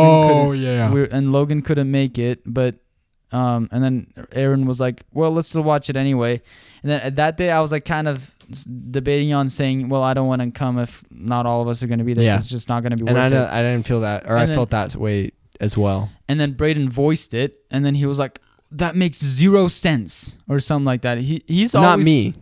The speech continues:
Speaker 1: Not me. The, the other kid in our friend group
Speaker 2: Yeah.
Speaker 1: with, that was arguing my,
Speaker 2: I already
Speaker 1: my
Speaker 2: said his name. <laughs> It's fine.
Speaker 1: No,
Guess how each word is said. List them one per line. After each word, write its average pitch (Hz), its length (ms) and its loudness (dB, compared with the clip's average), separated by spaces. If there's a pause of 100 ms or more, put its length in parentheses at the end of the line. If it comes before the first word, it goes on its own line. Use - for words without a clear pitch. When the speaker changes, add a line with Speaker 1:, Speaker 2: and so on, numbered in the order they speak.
Speaker 1:
Not 135 200 4
me. 113 200 2
The, 127 280 2
the 135 180 4
other 135 180 4
kid 123 180 0
in 104 60 -2
our 101 100 -4
friend 104 280 -6
group - 200 -8 (120)
Speaker 2:
Yeah. 131 340 -4
Speaker 1:
with, 127 120 -2
that 127 120 4
was 117 160 0
arguing 107 680 2 (260)
my, 117 320 2
Speaker 2:
I - 80 -2
already 147 160 2
Speaker 1:
my 110 140 2
Speaker 2:
said 131 120 0
his 123 140 -6
name. 117 200 -6
<laughs> - 100 4 (1200)
It's - 160 -10
fine. 139 280 -2 (1200)
Speaker 1:
No, 139 300 0